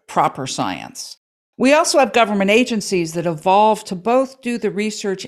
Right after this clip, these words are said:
and apply the science. When we say we trust a recommendation from the C D C,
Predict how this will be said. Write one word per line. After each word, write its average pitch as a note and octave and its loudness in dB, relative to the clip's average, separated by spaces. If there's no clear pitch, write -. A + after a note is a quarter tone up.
and G#3 0
apply F3 0
the - -6
science. - -8
When B3+ 6
we E4 4
say C#4 4
we A#3 0
trust - 0
a G#3 -2
recommendation E3+ -2
from D3+ -2
the D3 -2
C C3+ -4
D B2 -6
C, B3+ -2